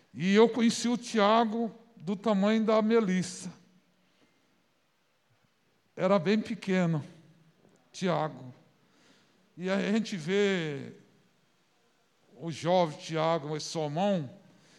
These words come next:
e a gente vai olhando assim que a gente tá ficando velho mesmo, né? Uma geração que tá dando fruto no Parque Vereda.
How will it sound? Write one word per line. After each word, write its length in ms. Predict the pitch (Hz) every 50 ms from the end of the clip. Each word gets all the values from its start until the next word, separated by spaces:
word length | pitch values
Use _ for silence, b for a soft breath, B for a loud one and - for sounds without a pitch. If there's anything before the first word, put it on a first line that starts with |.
| b b
e 80 | - 147
a 80 | 165 156
gente 320 | 139 190 196 - - 160
vai 160 | 123 185 185
olhando 420 | 190 185 170 165 175 190 185 185 185
assim 300 | - - - 180 185 180
que 120 | 180 -
a 60 | 190 180
gente 220 | 185 180 - -
tá 120 | - 190
ficando 340 | 180 - - - 190 190 196
velho 440 | 180 135 156 165 170 180 175 190 202
mesmo, 500 | 202 190 165 151 139 120 113 113 135 147
né? 100 | 156 175 - b b b b b b b b b b b
Uma 220 | - 143 165 170 165
geração 1040 | 143 151 175 175 180 180 185 - - - - - - 208 196 202 208 214 226 220 - - - - _ - _ _ _ _
que 100 | - 170
tá 180 | - - 185 175
dando 300 | 160 151 190 190 190 185
fruto 520 | - - - 240 285 311 311 311 - 165
no 120 | 175 190 170
Parque 380 | - - 175 175 175 175 -
Vereda. 640 | 156 135 175 170 151 151 147 143 135 127 123 117 -